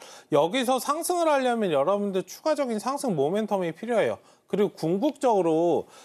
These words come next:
최근에 시장을 좀 이끌어왔던 게 이게 한 종목에 여러분들 집중이 되면 굉장히 좀 혼재한데요. 예전에 작년 같은 경우 이제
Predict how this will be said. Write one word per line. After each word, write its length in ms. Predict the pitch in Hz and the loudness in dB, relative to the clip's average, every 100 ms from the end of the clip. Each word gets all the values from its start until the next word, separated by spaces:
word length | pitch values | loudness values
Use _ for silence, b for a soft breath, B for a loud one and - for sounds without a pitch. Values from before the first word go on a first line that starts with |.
| B - | B -6
최근에 540 | - 311 330 311 277 | -2 0 0 2 0
시장을 400 | - - 302 277 | -2 -2 0 0
좀 160 | - 160 | -2 -4
이끌어왔던 760 | 156 - 285 269 202 - 156 | -4 -4 2 2 2 0 -2
게 100 | 131 | -2
이게 140 | 131 | -2
한 240 | 214 - 349 | -4 -2 0
종목에 420 | 359 339 311 247 | 0 0 0 2
여러분들 460 | 175 160 190 180 175 | 2 2 0 -2 -6
집중이 560 | - 139 - 277 269 | -8 -14 -8 -6 -2
되면 460 | 156 135 226 185 95 b b b - | -2 -2 -2 -2 -4 b b b -6
굉장히 380 | 165 196 254 | -2 0 0
좀 140 | 247 220 | 0 -4
혼재한데요. 920 | 185 339 339 269 170 143 135 196 110 _ b b - | -2 -2 0 0 2 2 2 0 -2 _ b b 0
예전에 520 | 175 147 254 269 226 | 2 4 2 2 0
작년 400 | - 175 269 302 | -2 0 0 2
같은 300 | 285 285 262 | 0 0 0
경우 260 | 247 233 185 | 2 2 2
이제 140 | 151 | 2